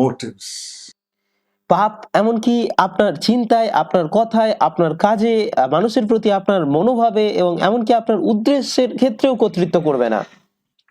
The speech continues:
Speaker 1: Thought, word, deed, attitude, motive. These are the areas where sin is.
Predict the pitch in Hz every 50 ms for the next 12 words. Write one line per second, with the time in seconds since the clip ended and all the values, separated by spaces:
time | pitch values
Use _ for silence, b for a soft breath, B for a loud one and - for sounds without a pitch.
0 | _ - - _ _ - 131 127 143 160 160 160 - - - - _ - 123 127
1 | 131 139 147 151 151 151 147 147 - 135 135 143 147 143 143 - - 147 139 127
2 | 135 131 - - 139 135 113 120 127 127 123 123 - - _ _ _ _ _ _
3 | _ _ _ _ _ _ _ _ _ _ _ _ - 151 147 175 - 143 147 156
4 | 156 156 147 135 110 135 131 123 - - 170 160 139 123 113